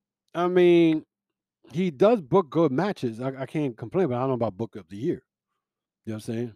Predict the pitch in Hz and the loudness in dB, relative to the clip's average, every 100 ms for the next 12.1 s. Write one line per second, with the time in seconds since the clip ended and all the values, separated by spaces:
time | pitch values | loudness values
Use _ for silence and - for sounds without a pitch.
0 | _ - - 190 131 120 123 - 113 139 | _ -18 -14 -12 -8 -6 -6 -10 -10 -2
1 | 190 185 104 95 95 - 123 110 117 120 | 0 0 -2 -6 -16 -14 -14 -12 -14 -14
2 | 104 123 131 123 117 123 117 117 120 107 | -14 -12 -8 -6 0 0 0 -2 -2 -4
3 | 92 120 113 104 - - _ _ _ _ | -4 -2 -2 -6 -12 -20 _ _ _ _
4 | _ _ - 117 117 127 143 156 _ _ | _ _ -6 -4 -2 0 0 -4 _ _
5 | _ _ _ _ _ _ - - 143 113 | _ _ _ _ _ _ -20 -4 0 0
6 | 104 160 120 160 123 151 165 165 139 147 | 0 -2 -2 -6 -10 -10 -4 -2 2 0
7 | 147 147 139 143 143 139 131 127 151 156 | 0 -2 -4 0 0 0 -2 -4 -2 0
8 | 156 151 147 143 147 147 135 _ _ _ | 2 2 2 2 2 0 -2 _ _ _
9 | _ _ _ 113 147 277 127 110 - 127 | _ _ _ -2 0 2 0 -2 -6 -6
10 | 123 107 143 131 110 147 151 117 156 143 | -4 -2 -2 0 2 2 2 -2 -4 -4
11 | 139 123 175 196 120 117 120 - 120 131 | -4 -4 -2 0 0 0 -2 -4 -8 -8